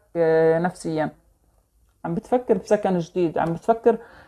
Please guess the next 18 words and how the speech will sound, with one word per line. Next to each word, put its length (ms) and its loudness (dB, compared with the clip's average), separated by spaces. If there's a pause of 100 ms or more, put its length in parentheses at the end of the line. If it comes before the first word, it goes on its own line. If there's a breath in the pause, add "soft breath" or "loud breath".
حتى 360 4
في 140 -2
البعض 340 6
منكم 320 -2
عم 120 0
بفكر 380 -4
بتغيير 400 0
البلد 360 6
كلها 440 0
أو 180 2
المدينة 800 0
نفسها، 400 0
ففي 580 0
تغيير 460 2
أنا 120 -2
شايفة 340 -2
على 140 0
هذا 400 2